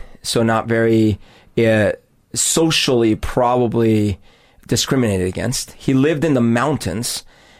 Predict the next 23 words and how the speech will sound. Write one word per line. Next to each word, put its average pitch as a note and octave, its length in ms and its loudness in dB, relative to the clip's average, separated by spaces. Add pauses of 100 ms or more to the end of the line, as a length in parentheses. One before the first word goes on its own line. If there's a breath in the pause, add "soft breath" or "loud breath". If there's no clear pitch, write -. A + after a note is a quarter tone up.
(140 soft breath)
Uh, A#2 140 0
Peru C3+ 500 0
is A2+ 160 0
very, A2 640 0
very G#2 240 0
mountainous, G#2+ 400 -4
and G#2+ 380 0 (440 loud breath)
if - 100 0
he C3 120 0
lived C#3+ 200 2
in D#3 80 2
the D3+ 60 0
mountains, A2 460 -2
he A#2+ 120 0
was A2+ 140 0
probably, B2+ 1040 0
uh, G#2 460 2 (760 soft breath)
kind A#2 220 0
of A#2 240 -6
part B2 240 2
of A#2+ 60 -2
the A#2 100 2
outdoorsy A#2 1120 0